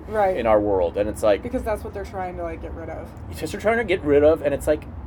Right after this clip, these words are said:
Speaker 2: good luck with that. Like, you're
Speaker 1: Yeah,
Speaker 2: not gonna
Speaker 1: it's
Speaker 2: get
Speaker 1: the
Speaker 2: rid of
Speaker 1: most
Speaker 2: it.
Speaker 1: anti-nature thing they can
Speaker 2: You're not
Speaker 1: do.
Speaker 2: gonna get rid of it.
Speaker 1: But
Speaker 2: All
Speaker 1: that's
Speaker 2: you're
Speaker 1: what
Speaker 2: doing
Speaker 1: they
Speaker 2: is
Speaker 1: want.
Speaker 2: subverting
Speaker 1: Like I
Speaker 2: it.
Speaker 1: said, that's all they want. That's why in every dystopian novel, like, the,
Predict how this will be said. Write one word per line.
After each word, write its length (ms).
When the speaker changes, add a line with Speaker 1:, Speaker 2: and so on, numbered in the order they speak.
Speaker 2:
good 200
luck 320
with 180
that. 260
Like, 140
you're 100
Speaker 1:
Yeah, 80
Speaker 2:
not 200
gonna 140
Speaker 1:
it's 80
Speaker 2:
get 120
Speaker 1:
the 40
Speaker 2:
rid 160
of 140
Speaker 1:
most 80
Speaker 2:
it. 80
Speaker 1:
anti-nature 720
thing 280
they 120
can 80
Speaker 2:
You're 100
not 200
Speaker 1:
do. 0
Speaker 2:
gonna 160
get 160
rid 140
of 100
it. 60
Speaker 1:
But 100
Speaker 2:
All 60
Speaker 1:
that's 100
Speaker 2:
you're 80
Speaker 1:
what 60
Speaker 2:
doing 180
Speaker 1:
they 40
Speaker 2:
is 40
Speaker 1:
want. 140
Speaker 2:
subverting 360
Speaker 1:
Like 80
I 20
Speaker 2:
it. 40
Speaker 1:
said, 160
that's 180
all 240
they 100
want. 280
That's 180
why 140
in 120
every 340
dystopian 680
novel, 400
like, 240
the, 200